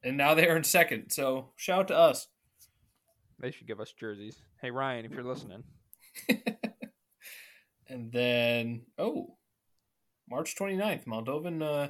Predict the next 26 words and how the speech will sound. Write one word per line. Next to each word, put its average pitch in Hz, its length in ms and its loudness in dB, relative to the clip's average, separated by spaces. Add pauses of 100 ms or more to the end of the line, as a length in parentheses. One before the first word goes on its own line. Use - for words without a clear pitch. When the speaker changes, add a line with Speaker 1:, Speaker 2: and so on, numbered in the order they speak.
(1040)
Speaker 1:
Moldovan 156 400 -2
national 156 340 0
team 113 180 -4
won 131 120 -4
a 135 40 -10
game 127 200 -4
in 120 60 -8
penalties. 120 520 -10
So. - 120 -20 (500)
Speaker 2:
Yes, - 140 -20
sir. 143 280 -8 (400)
Speaker 1:
<laughs> - 360 -12
All - 960 -14
right, 104 100 -2
that 110 120 -4
was 107 160 -4
around 104 180 -6
the 101 60 -12
world. 98 260 -2
Inter 180 140 4
Miami, 151 500 8
have 123 80 -8
they 131 80 -2
won 135 240 0
a, 120 160 -2
oh, 277 460 12